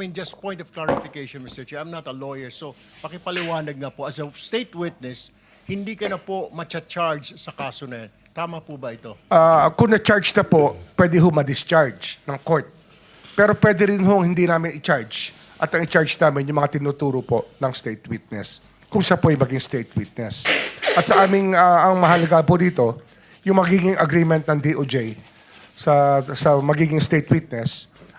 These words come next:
Speaker 2: ay hindi ho sila magva-violate ng mga patakaran na nakalagay po sa Memorandum of Agreement between the state witness and the Department of Justice.
Speaker 1: So this is one way, Mister Secretary, Mister Chair, na mapapanagot po natin, aabutin po natin yung pinakamataas dito,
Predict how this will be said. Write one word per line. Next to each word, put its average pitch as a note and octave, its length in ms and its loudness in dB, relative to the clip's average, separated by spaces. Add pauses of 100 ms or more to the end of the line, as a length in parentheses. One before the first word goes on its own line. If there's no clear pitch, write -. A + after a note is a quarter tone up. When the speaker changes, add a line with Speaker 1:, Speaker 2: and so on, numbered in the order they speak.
Speaker 2:
ay F3 80 4
hindi F#3 240 0
ho F3+ 80 4
sila D#3 320 2
magva-violate B2+ 720 0 (640)
ng D3+ 160 0
mga C#3+ 400 2
patakaran D3+ 560 2
na C3 80 -2
nakalagay C#3 480 0
po C3+ 160 2
sa C#3+ 160 -2
Memorandum C#3+ 480 2
of C3 160 2
Agreement A#2+ 400 -6 (560)
between D#3+ 320 4
the D3 80 -2
state C#3+ 320 -2
witness C3 480 2
and C3+ 80 -6
the C3+ 80 -2
Department B2 400 -2
of A2 80 -14
Justice. - 640 -12 (320)
Speaker 1:
So F#3+ 160 -6
this F#3 240 -4
is F#3+ 160 -4
one D#3+ 320 0
way, C#3+ 320 -4
Mister B2+ 240 -8
Secretary, C#3 480 -6
Mister C3 240 -10
Chair, A#2+ 480 -10 (320)
na C3 160 -10
mapapanagot C3 640 -8
po C3+ 160 -14
natin, B2+ 480 -12
aabutin B2+ 560 -12
po C3+ 160 -12
natin A#2+ 400 -12
yung - 80 -20
pinakamataas A#2 720 -14
dito, A2 320 -20